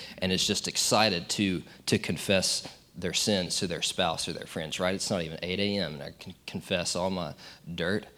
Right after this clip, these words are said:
right? Nobody, nobody gets excited about that. I know I sure don't. And many times, the fear of confessing is greater than the fear of remaining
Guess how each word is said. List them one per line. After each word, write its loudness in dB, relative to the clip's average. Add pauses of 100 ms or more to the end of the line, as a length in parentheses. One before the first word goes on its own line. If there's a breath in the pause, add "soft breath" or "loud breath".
(380 soft breath)
right? 0
Nobody, 6
nobody 4
gets -4
excited -6
about -14
that. -12 (140)
I -2
know 6
I 6
sure 2
don't. -8 (2250 loud breath)
And -2
many 10
times, 0
the -6
fear 4
of 2
confessing 0 (300 loud breath)
is -2
greater -2 (120)
than -8
the -10
fear -2
of -4
remaining -2